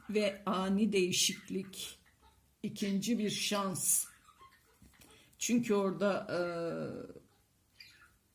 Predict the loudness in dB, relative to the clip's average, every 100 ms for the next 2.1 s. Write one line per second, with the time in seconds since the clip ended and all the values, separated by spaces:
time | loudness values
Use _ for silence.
0 | _ _ -4 0 2 4 4 4 2 0
1 | 0 -2 -4 -4 2 2 4 0 0 -2
2 | -4